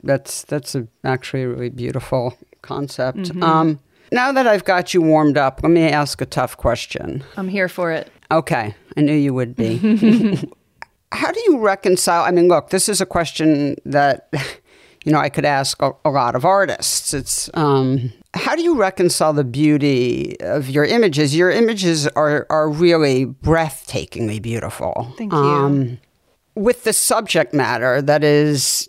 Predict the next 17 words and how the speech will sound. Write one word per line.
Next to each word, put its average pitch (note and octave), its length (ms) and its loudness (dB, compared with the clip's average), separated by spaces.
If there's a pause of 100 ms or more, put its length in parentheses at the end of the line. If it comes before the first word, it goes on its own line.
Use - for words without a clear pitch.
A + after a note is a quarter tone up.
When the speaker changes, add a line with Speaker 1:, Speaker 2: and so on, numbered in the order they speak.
(160)
Speaker 1:
uh, - 20 4
you F#3+ 240 4
know, D#3+ 340 4 (300)
or F3 160 4
the, C#3 380 -2
the D#3+ 100 -2
context F#3+ 880 -2
that's, C#3+ 420 0
that's D3+ 240 0
often D3+ 380 0
about C#3 320 0
environmental C3+ 600 0
destruction. - 760 -4
Speaker 2:
Mm-hmm. F#3 600 -6
Speaker 1:
And D3 300 2
please, F3+ 360 4
in, D3 400 0